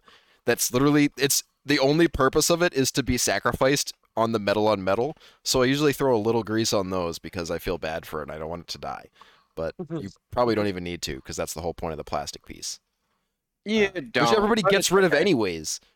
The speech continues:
Speaker 1: It took me forever to find that fucking plastic piece that goes in between the, uh
Speaker 3: I'm sorry, I didn't know what I was doing then. I've learned a lot in the past
Speaker 1: No, it's not
Speaker 3: fucking
Speaker 1: even
Speaker 3: four
Speaker 1: you.
Speaker 3: years.
Speaker 1: It's like, I don't, I,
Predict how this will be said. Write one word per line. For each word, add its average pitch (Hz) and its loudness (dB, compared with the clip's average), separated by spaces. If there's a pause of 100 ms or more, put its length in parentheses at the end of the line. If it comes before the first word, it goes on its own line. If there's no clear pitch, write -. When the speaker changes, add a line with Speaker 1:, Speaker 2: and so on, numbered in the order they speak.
Speaker 1:
It 151 0
took 233 0
me 330 6
forever 170 2
to 127 4
find 113 -2
that 95 -6
fucking 98 -6
plastic 92 -4
piece - -8
that - -6
goes 87 -4
in 85 -8
between 85 -8
the, 78 -6
uh 76 -6
Speaker 3:
I'm 196 2
sorry, 143 2
I 143 0
didn't 156 2
know 147 2
what 151 4
I 131 2
was 104 -4
doing 104 0
then. 90 -2
I've 131 0
learned 143 2
a 123 4
lot 107 2
in 107 -6
the 107 -8
past 95 -4
Speaker 1:
No, 208 6
it's 113 2
not 233 4
Speaker 3:
fucking - 2
Speaker 1:
even 185 2
Speaker 3:
four 180 2
Speaker 1:
you. 285 4
Speaker 3:
years. 143 4
Speaker 1:
It's - 2
like, 165 0
I 175 -6
don't, 170 -10
I, 131 -2